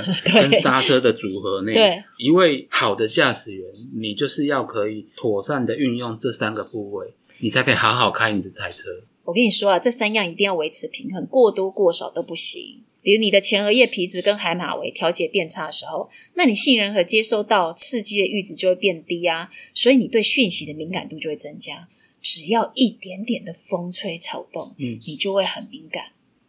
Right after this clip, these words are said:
Speaker 1: 然后你被恐惧淹没了，你会无法正常思考，这时候就会影响你的生活了。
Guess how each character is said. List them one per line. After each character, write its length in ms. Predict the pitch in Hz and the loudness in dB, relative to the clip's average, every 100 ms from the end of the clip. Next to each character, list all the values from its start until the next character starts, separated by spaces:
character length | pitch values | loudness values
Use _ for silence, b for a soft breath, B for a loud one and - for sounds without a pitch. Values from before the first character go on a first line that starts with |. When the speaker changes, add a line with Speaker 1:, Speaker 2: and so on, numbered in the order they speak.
| _ | _
Speaker 1:
然 100 | 160 | -4
后 120 | 233 | -2
你 120 | 170 | -2
被 140 | - 214 | -2 -4
恐 260 | - - - | -4 -10 -4
惧 240 | 202 - | -4 -4
淹 160 | 196 196 | -2 0
没 320 | 226 208 - | 2 0 -2
了， 160 | - - B B | -6 -12 B B
你 100 | - | -10
会 120 | 180 254 | 0 0
无 120 | 190 208 | 0 -6
法 200 | - - | -6 -2
正 160 | - 180 | 0 0
常 180 | - 156 | -2 2
思 240 | - 190 | 2 2
考， 240 | - 135 - b | -4 -14 -18 b
这 140 | - | 0
时 140 | 254 180 | 2 2
候 60 | 170 | 2
就 100 | 180 | 0
会 100 | 165 | 0
影 140 | 156 | -2
响 180 | 170 - | -8 -8
你 80 | - | -8
的 80 | |
生 240 | - - 139 | -4 -4 -6
活 180 | 180 - | -12 -16
了。 240 | - - | -16 -20